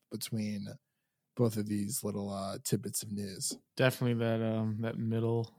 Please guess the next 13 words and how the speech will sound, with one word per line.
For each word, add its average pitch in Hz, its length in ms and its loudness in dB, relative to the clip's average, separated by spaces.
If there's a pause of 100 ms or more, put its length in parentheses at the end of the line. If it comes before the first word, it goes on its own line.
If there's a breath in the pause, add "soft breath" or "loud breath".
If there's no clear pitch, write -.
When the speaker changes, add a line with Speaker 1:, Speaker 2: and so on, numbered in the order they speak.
(200)
Speaker 2:
section, 117 580 0
the, 113 160 0
um, 110 400 0 (560 soft breath)
prefer 127 380 2
the 120 100 -2
theater 123 380 4
but 117 360 2
would 113 240 0
watch 107 380 0
Black 107 300 0
Widow 110 320 -2
at 110 160 -4
home. 104 460 -4